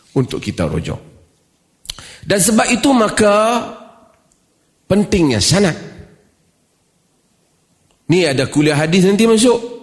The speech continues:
Nak kena kaji rawi daripada fulan kepada fulan, tujuannya untuk tahu sahih dan tak sahih.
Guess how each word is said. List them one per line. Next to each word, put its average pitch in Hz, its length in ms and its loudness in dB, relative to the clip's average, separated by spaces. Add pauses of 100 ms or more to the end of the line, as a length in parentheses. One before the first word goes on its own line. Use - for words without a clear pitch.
(1000)
Nak 156 200 0
kena 202 280 2
kaji 214 560 0
rawi 214 520 2 (760)
daripada 190 400 0
fulan 214 480 2
kepada 208 320 2
fulan, 208 480 2
tujuannya 233 720 2
untuk 196 320 -2
tahu 202 120 0
sahih 165 360 -2
dan 120 160 -2
tak - 80 -2
sahih. - 320 -6